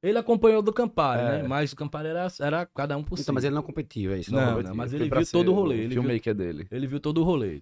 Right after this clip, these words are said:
Speaker 1: desde o começo até a final lá. Ele viu como é, o bagulho é, é tenso, é cabuloso. E, e uma parada que eu achei muito massa foi a, a dezoito oito três, que é a marca de xarope francesa, ter criado esse vínculo de um, de um bartender se unir a outro artista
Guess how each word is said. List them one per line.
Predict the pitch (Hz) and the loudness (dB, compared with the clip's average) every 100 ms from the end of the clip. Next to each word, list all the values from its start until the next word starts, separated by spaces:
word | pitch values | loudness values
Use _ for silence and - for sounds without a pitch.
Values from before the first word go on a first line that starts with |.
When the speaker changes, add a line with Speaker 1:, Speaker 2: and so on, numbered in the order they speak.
| - | -4
Speaker 1:
desde | 127 156 | -2 -2
o | |
começo | 151 170 151 165 175 | -6 -8 -8 -8 -10
até | - 180 | -6 -6
a | |
final | 180 190 190 | -6 -10 -8
lá. | 147 92 | -6 -6
Ele | 95 101 104 | -8 -8 -10
viu | 101 | -10
como | 107 110 110 | -8 -6 -6
é, | 107 110 113 | -6 -6 -8
o | 113 | -10
bagulho | 95 104 104 110 | -8 -8 -8 -8
é, | 123 | -10
é | 98 113 | -10 -10
tenso, | - 87 85 | -10 -10 -12
é | - | -14
cabuloso. | 107 110 87 82 113 _ _ _ _ _ _ _ | -10 -10 -10 -14 -20 _ _ _ _ _ _ _
E, | 123 139 156 165 165 156 139 | -4 0 0 2 2 0 0
e | 139 143 143 139 | 0 2 2 -2
uma | 127 160 | -6 -6
parada | 175 175 | -2 -4
que | 185 | -4
eu | |
achei | 180 185 | -4 -2
muito | 185 202 | -2 0
massa | 180 175 - | 0 -2 -4
foi | 196 214 214 214 | -2 -2 -2 -8
a, | - 151 147 139 | -4 -4 -4 -6
a | |
dezoito | 143 139 143 | -6 -6 -8
oito | 143 - | -12 -8
três, | 131 165 180 | -6 -6 -6
que | 131 | -6
é | 120 | -4
a | |
marca | 113 110 113 | -6 -8 -10
de | |
xarope | - 113 113 | -8 -10 -8
francesa, | 113 110 110 139 156 - _ _ _ _ _ _ - | -10 -10 -8 -8 -10 -16 _ _ _ _ _ _ -8
ter | 147 | -6
criado | 214 156 156 147 131 | -2 -2 0 -2 -4
esse | 117 143 | -4 -6
vínculo | 110 143 160 160 | -6 -8 -6 -6
de | 156 151 | -4 -4
um, | 147 123 | -4 -6
de | 139 | -6
um | 147 | -6
bartender | 147 - 147 160 175 - _ _ - | -8 -8 -6 -6 -6 -10 _ _ -12
se | - 196 | -4 -2
unir | 170 180 | 2 2
a | |
outro | 185 208 | 2 -4
artista | 175 160 180 - 214 | -6 -8 -8 -6 -6